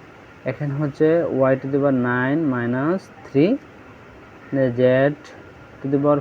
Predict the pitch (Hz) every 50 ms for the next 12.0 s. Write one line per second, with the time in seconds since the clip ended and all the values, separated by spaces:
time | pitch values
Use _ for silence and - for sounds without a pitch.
0 | - - 143 135 143 147 139 131 120 113 113 123 143 175 175 - - - - -
1 | 101 85 - - - - - - 196 190 147 - - - - - - - - -
2 | - - - - - - - - - - 113 110 110 110 104 - - - - 113
3 | 113 107 98 - - - - - - - - - 151 127 131 143 - - - 151
4 | 131 - 160 143 131 - - 139 - 170 151 143 147 156 190 233 269 - - -
5 | - - - - - - - - 113 110 110 - - 117 123 113 127 123 123 131
6 | 143 147 143 - - 190 247 262 - - - - - - - - - - - -
7 | - - - - - - - - - - - - - - - - - - - -
8 | - - - - - - - 127 123 127 127 127 123 123 123 131 147 180 240 254
9 | - - - - - - - - 123 123 - 143 147 147 160 165 165 170 170 160
10 | - 147 147 139 139 147 147 147 151 156 - 156 143 143 147 156 160 175 160 -
11 | - 143 131 117 110 107 104 110 117 120 113 127 - - - 139 143 139 151 151